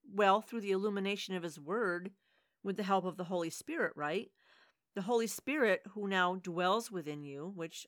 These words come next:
is another free gift of God through Christ Jesus. Um, but God shares with believers his purpose for their salvation and his purpose for his church, because he's just so good. He's that good, and he loves us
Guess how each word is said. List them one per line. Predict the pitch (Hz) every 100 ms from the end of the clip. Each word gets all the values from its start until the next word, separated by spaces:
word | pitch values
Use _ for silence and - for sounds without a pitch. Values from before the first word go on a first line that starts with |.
| -
is | 143
another | 151 156 170
free | 190 - 175
gift | 156 143 160
of | -
God | 160 156 156
through | -
Christ | - 165 160 -
Jesus. | 165 156 - - - _ _ _ _ _ _ -
Um, | 185 175 170 - _ _ _ _ _ -
but | 196 196
God | 214 214 262
shares | - - 240 240 240
with | 233 196
believers | 214 214 214 214 214 208
his | 202 190
purpose | - 208 208 233 233 - - _
for | - 202
their | 185 185
salvation | - 185 175 165 170 - 170
and | -
his | 175 -
purpose | - 196 190 185 -
for | 170
his | 156 -
church, | - - 147 - - - _
because | 190 - 214
he's | - 214 202
just | - - 208 - - -
so | 202 196 190
good. | 190 175 151
He's | 185 185 -
that | 160 160 -
good, | 165 151 147
and | 180 165
he | 170 180
loves | 156 160 160 151
us | 160 156 - -